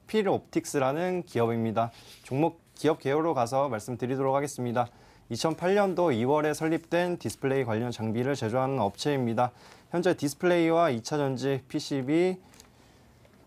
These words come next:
티에스피 제조명비 사업을 주된 사업으로 영위하고 있습니다. 이천십팔 년도 기존 매출액은 오백오십오억 원, 영업이익은, 영업 손실은 마이너스 이, 이백칠십팔억 원, 당기 순-, 손실은 이,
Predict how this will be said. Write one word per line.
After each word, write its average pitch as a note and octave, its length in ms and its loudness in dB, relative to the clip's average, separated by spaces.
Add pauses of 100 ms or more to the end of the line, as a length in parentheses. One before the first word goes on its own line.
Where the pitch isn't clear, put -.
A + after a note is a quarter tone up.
(100)
티에스피 D3+ 600 0
제조명비 D3 580 0
사업을 E3+ 520 2
주된 C3+ 260 -4
사업으로 D#3 300 0
영위하고 C3 420 0
있습니다. A#2+ 400 -2
이천십팔 D3 560 -2
년도 E3+ 460 2
기존 B2+ 260 -4
매출액은 B2+ 720 0 (400)
오백오십오억 A#2 720 2
원, C#3 180 2
영업이익은, A#2+ 800 0 (840)
영업 B2+ 220 2
손실은 F3+ 600 -2
마이너스 A2+ 420 -2
이, G#2 140 -6 (300)
이백칠십팔억 C3 1040 -4
원, C#3 180 0
당기 G#2+ 280 -4
순-, D#3 420 -6
손실은 E3+ 720 -2 (100)
이, - 100 -14